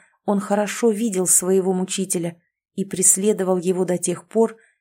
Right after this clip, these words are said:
пока в конце пещеры не забрезжил свет. Эрик ускорил шаг.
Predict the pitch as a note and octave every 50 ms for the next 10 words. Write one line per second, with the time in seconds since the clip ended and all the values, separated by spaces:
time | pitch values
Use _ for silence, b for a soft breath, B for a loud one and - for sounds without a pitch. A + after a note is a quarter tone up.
0 | b _ _ _ - F3+ - - F#3 F3+ - - F3+ F3+ - - F3+ E3+ E3+ E3+
1 | E3+ - - - F#3+ G#3+ G#3+ G#3+ G3+ G3+ - - G3 F#3 F3 D#3+ F3+ E3+ D#3 E3+
2 | E3+ F3 E3+ E3 - - F3 E3 - - - E3 D#3+ E3 D#3 D3 - _ _ _
3 | _ _ _ _ _ _ _ _ _ _ _ _ _ _ - G3 A3 A3 B3 B3
4 | - - - - - - G3 F3 F#3+ F#3+ F#3 - - - E3+ E3 E3+ - _